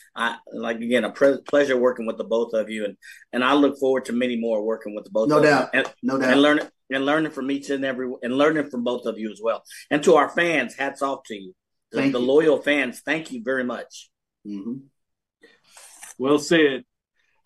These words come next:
Speaker 3: I'll, I'll make this quick as we get into it. We stretched it out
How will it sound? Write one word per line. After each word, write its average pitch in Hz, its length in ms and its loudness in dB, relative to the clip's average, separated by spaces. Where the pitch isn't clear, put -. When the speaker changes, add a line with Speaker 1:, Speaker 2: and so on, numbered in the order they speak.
Speaker 3:
I'll, 170 320 0
I'll 185 140 -4
make 185 180 -10
this 160 140 -10
quick 175 220 -6
as 147 100 -6
we 156 60 -2
get 156 180 -2
into 151 320 -2
it. 143 180 -6
We 143 140 -12
stretched 151 400 -4
it 139 140 -2
out 135 180 -2